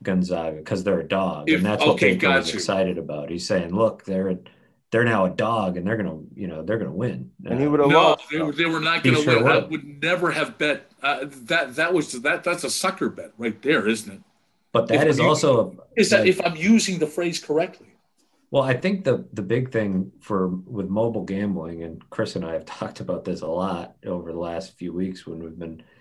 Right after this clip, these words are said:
Speaker 1: making trips downtown to, to get a few golf bets in, is, like,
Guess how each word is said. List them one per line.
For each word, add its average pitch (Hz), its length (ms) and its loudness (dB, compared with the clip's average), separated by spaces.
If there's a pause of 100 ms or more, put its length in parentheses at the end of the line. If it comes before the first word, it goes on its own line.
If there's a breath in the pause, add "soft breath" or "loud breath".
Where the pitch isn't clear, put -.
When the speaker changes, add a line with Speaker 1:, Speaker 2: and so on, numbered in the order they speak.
(240 soft breath)
Speaker 1:
making 95 300 -2
trips 92 320 -8
downtown 92 680 -4
to, 82 320 -4
to - 100 -12
get 90 140 -4
a 85 60 -8
few 87 160 -10
golf 90 340 -4
bets - 240 -10
in, 82 120 -10
is, 82 140 -14
like, 82 280 -8